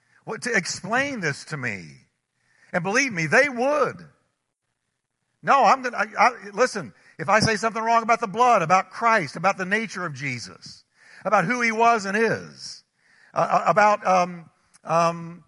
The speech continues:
eternity, heaven, hell, about the Bible being the Word of God, if I go off on anything like that,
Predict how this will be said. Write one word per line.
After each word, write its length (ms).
eternity, 680
heaven, 320
hell, 360
about 260
the 60
Bible 360
being 240
the 80
Word 240
of 100
God, 280
if 100
I 140
go 220
off 260
on 160
anything 420
like 280
that, 340